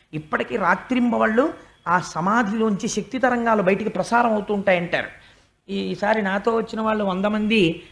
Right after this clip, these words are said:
ఆ, అరుణాచలంలో శేషాద్రి స్వామి కాటేజెస్లోనే ఉన్నారు. అందుచేత ఉన్మత్త ప్రియుండు. ఇప్పుడు చెప్పండి, మత్త ప్రచారుండు. ఆయన ఎలా ఉంటాడు చూడ్డానికి? ఉగ్రంగా తిరుగుతున్నట్టు ఉంటాడు. కారణం ఏమిటి?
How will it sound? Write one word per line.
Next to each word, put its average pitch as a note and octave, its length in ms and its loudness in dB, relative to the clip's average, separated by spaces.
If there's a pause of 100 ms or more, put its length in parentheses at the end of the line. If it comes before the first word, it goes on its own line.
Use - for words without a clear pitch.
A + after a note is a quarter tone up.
(260)
ఆ, D#3 440 2
అరుణాచలంలో G#3 640 2
శేషాద్రి G#3 520 0
స్వామి G#3 280 -2
కాటేజెస్లోనే G3+ 640 -2
ఉన్నారు. D#3+ 320 2 (420)
అందుచేత G#3 720 4 (580)
ఉన్మత్త C4+ 480 4 (200)
ప్రియుండు. F3 520 2 (180)
ఇప్పుడు A#3+ 220 -6
చెప్పండి, A#3 400 0
మత్త E3+ 300 -2
ప్రచారుండు. G3+ 960 4
ఆయన G#3 140 0
ఎలా G3 220 2
ఉంటాడు B3 300 0 (120)
చూడ్డానికి? A#3+ 580 -4 (480)
ఉగ్రంగా G3+ 580 6
తిరుగుతున్నట్టు G#3+ 540 2
ఉంటాడు. D#3+ 420 -8
కారణం G3 340 -2
ఏమిటి? A3+ 420 -6